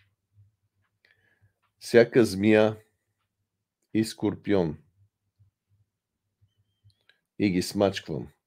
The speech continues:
Настъпвам и смачквам всяка змия и всеки скорпион в името на Исус с обувките на благовестието.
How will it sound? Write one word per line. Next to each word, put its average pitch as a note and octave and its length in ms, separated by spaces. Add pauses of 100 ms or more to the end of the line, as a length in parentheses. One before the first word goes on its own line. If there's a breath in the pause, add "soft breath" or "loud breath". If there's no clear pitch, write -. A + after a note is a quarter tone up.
(2750)
Настъпвам C#3 720
и G#2+ 60
смачквам A#2+ 680
всяка A#2+ 480
змия G2+ 400
и G#2+ 60
всеки A2 320
скорпион F#2+ 720
в - 120
името G2 360
на F2+ 120
Исус - 400
с - 200
обувките G2 580
на G2 120
благовестието. E2 840